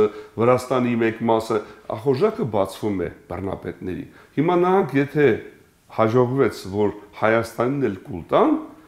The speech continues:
հաջորդը լինելու է Լեհաստանը, օրինակի համար, կամ հաջորդը լինելու է պրիբալտիկյան երկրները, և այսօր Արևմուտքը դա շատ լավ հասկանում է, դրա համար ուզում է, որ այդ բռնապետների,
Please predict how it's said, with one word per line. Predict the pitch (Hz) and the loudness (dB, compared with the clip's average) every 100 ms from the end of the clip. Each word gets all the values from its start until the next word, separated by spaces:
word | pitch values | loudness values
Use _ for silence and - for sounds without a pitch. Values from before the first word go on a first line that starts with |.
| - - | -18 -2
հաջորդը | 127 160 277 - | -2 0 -4 -4
լինելու | 131 127 143 220 | -4 -2 -4 -4
է | 214 | 0
Լեհաստանը, | 139 110 107 - 92 85 85 - | 2 2 -2 -4 -4 -4 -8 -10
օրինակի | 95 87 87 85 82 | -8 -8 -10 -10 -10
համար, | 80 80 80 - - - _ | -10 -10 -12 -16 -20 -20 _
կամ | 131 143 | -2 0
հաջորդը | 156 208 226 143 | 2 0 0 0
լինելու | 120 123 131 156 | 2 2 2 2
է | 156 | 0
պրիբալտիկյան | 139 110 117 117 - 127 117 131 110 | 2 2 4 2 0 -2 0 0 0
երկրները, | 95 92 98 95 92 85 85 - - - | -4 -4 -6 0 0 0 -6 -14 -20 -2
և | 117 139 | 2 4
այսօր | 147 143 175 185 185 - - | 4 2 0 0 0 -10 -12
Արևմուտքը | - 117 123 127 165 165 - | -4 0 0 0 -4 -6 -4
դա | 113 107 | 0 0
շատ | - 117 - | 0 -4 -2
լավ | 107 92 | -2 -2
հասկանում | 87 87 - 110 131 170 | -4 -8 -8 -6 -2 -4
է, | 175 - - | -6 -12 -10
դրա | - 120 | -2 0
համար | 135 143 127 | 2 2 0
ուզում | 113 135 | -2 0
է, | 143 147 - | 0 -2 -10
որ | - 113 131 135 | -2 2 2 0
այդ | 107 120 - | 0 0 -2
բռնապետների, | 107 101 107 107 107 - 110 110 123 147 | -6 -2 -2 -2 -4 -2 0 0 0 -2